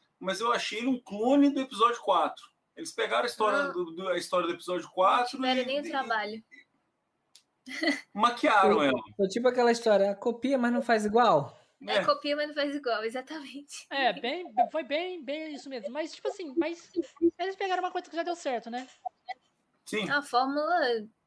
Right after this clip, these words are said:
Speaker 4: É, então por
Speaker 2: né?
Speaker 4: isso que ficou aceitável pra galera. E
Speaker 2: Beleza.
Speaker 4: também teve, tipo, tá, eu acho que tava muito, pegou muita galera na, na parte da nostalgia, né?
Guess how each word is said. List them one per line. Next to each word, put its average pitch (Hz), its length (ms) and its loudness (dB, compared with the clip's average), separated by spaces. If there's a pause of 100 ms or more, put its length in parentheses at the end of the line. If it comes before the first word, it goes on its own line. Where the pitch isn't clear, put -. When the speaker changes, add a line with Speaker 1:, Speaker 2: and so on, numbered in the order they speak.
Speaker 4:
É, 254 280 -2
então 226 160 -6
por 247 80 -4
Speaker 2:
né? 262 80 2
Speaker 4:
isso 254 100 0
que 349 100 0
ficou 269 500 2
aceitável 202 720 0
pra 170 100 -4
galera. 453 300 4
E 453 40 6
Speaker 2:
Beleza. - 180 -6
Speaker 4:
também 294 260 -4
teve, 277 340 -4
tipo, 208 400 -12
tá, 233 220 -4
eu 226 100 -4
acho 226 140 -2
que - 80 -20
tava 226 180 -4
muito, 240 720 -8 (380)
pegou 196 180 -6
muita 214 200 -10
galera 208 280 -4
na, 202 160 -8 (100)
na 190 200 -12
parte 185 220 -8
da 185 80 -10
nostalgia, 180 600 -8
né? 180 200 -12